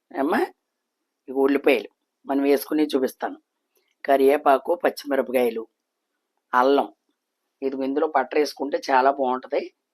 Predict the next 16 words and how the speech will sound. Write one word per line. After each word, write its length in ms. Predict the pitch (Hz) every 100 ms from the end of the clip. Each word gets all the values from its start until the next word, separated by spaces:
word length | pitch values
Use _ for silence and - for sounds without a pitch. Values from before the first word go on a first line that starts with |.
| _
బటర్ 220 | 127 127 143
వేస్తున్నాను, 360 | 131 - 131 127
లేకపోతే 200 | 131 156
అనపూస 280 | 139 147 139 139
ఉంటే 120 | 147
అనపూస 240 | 156 143 139 143
వేసుకోండి 380 | - 131 131 127
ఇంట్లో, 220 | 110 120 - _ _ _ _
no 80 | 135 139
problem. 380 | 151 135 120 110 - _ _ _ _
శనగపిండి, 640 | 147 143 147 147 143 113 104 _ _ _ _ _ 143
ఇగో 140 | 139 139
కొద్దిగా 380 | 151 139 151 220 403 - _ _
వరిపిండి. 460 | 180 - - 104 - 147
వరిపిండి 380 | 160 156 175 370
అంటే 200 | 359 -